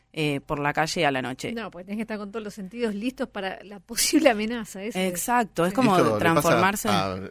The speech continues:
Speaker 3: si tenés amigas, tu hermana, le digo a los hombres, ¿no? Que están escuchando, que, que les pasa a todas. Todas, eh, sufrieron una situación relacionada al abuso, un tipo exhibicionista, alguien que las encaró, que las manoseó,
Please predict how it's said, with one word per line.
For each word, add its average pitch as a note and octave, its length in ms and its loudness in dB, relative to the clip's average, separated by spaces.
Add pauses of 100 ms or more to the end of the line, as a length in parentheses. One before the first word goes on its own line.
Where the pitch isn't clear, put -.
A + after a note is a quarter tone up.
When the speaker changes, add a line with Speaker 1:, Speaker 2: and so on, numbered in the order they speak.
(160)
Speaker 3:
si - 320 -10
tenés C#3 220 0
amigas, C#3 520 2
tu G2 220 -2
hermana, B2+ 760 2 (300)
le G#2 120 0
digo A#2+ 120 4
a A#2 40 2
los G#2+ 160 -2
hombres, F#2+ 300 0
¿no? D3 140 4
Que C#3 60 -2
están G#2+ 160 0
escuchando, G2 500 0
que, F#2 360 -2 (440)
que G#2 260 2
les G#2 160 -8
pasa D#3 180 0
a C#3 60 2
todas. A#2+ 500 0 (140)
Todas, D#3+ 360 2
eh, G#2+ 400 2
sufrieron C3+ 480 2
una G#2+ 600 2 (540)
situación F3+ 880 0
relacionada A#2+ 500 2
al C#3 60 4
abuso, E3+ 680 4
un B2+ 320 2
tipo B2+ 240 2
exhibicionista, D3 1040 2
alguien B2+ 260 2
que A#2 80 0
las A2+ 160 2
encaró, C#3+ 440 4
que C#3+ 80 0
las A#2+ 120 2
manoseó, D3+ 840 2